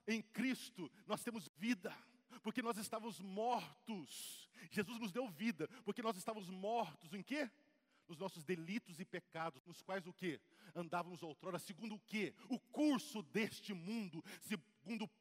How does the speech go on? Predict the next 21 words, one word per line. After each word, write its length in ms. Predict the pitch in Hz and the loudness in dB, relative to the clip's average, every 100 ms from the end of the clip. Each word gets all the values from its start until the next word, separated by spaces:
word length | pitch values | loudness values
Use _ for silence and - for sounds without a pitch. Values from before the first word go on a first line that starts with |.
| - | 4
príncipe 560 | 247 233 - 202 - | 4 6 2 -2 0
da 100 | 190 | 0
potestade 760 | - 196 - 156 - 175 165 143 | 2 0 -2 -6 -2 0 0 -4
do 200 | 143 131 | -4 -2
ar. 300 | 131 120 - _ _ _ _ _ _ _ - - | -2 -6 -14 _ _ _ _ _ _ _ -20 -2
Nós 240 | 196 196 | 0 4
éramos 260 | 220 220 196 | 6 6 6
aliados 520 | 214 196 196 220 196 | 4 6 4 2 -2
de 80 | 190 | -6
Lúcifer, 560 | 220 247 - 208 160 139 - | -4 -4 -4 -4 -4 -4 -6
mas 220 | - 190 - | -4 -2 -4
Cristo 380 | - 208 185 170 | -2 -2 -2 -4
nos 160 | 180 | -4
resgatou. 760 | - 165 156 - - 170 135 104 _ _ - | -4 -2 -4 -4 -2 0 -2 -8 _ _ -10
E 80 | 156 | 0
agora 240 | 180 185 180 | 2 2 0
nós 160 | 175 | -2
estamos, 340 | - 202 175 147 | -4 -8 -8 -10
estamos 300 | - 190 165 | -10 -10 -8
ligados 580 | 170 127 156 156 - 139 | -12 -6 -2 -2 -4 -10
nele 400 | 139 139 120 | -8 -8 -8